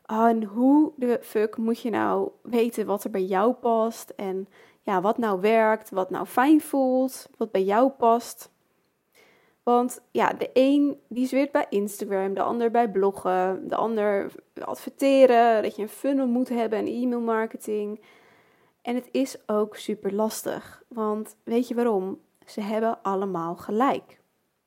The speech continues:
En tegelijkertijd ook niet. Want wat voor de een werkt, werkt namelijk niet altijd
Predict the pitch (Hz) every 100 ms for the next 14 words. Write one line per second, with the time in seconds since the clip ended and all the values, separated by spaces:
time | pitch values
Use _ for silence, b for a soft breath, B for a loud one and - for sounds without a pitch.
0 | _ 285 302 277 226 220 - - - -
1 | 175 - - _ _ _ _ b b b
2 | b - 214 220 247 - 220 269 - 302
3 | 269 208 220 202 185 185 196 - 185 185
4 | 208 214 196 190 185 226 277 277 - 185
5 | 185 160 - 233 - -